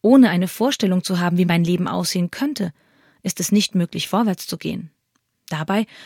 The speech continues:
dürfen ruhig auch mal Luftschlösser entworfen und Träume geträumt werden. Das motiviert mich, das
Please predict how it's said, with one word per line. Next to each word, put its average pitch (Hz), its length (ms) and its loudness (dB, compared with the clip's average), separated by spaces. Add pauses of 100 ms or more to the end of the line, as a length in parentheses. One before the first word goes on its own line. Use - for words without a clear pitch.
(180)
dürfen 220 200 4
ruhig 302 280 0
auch 196 80 -2
mal 185 200 4
Luftschlösser 180 560 -2
entworfen 175 500 -2
und 175 160 -4 (240)
Träume 214 340 4
geträumt 160 500 -4
werden. 156 340 -4 (420)
Das 165 180 -4
motiviert 185 520 0
mich, 180 220 0 (320)
das 277 240 -2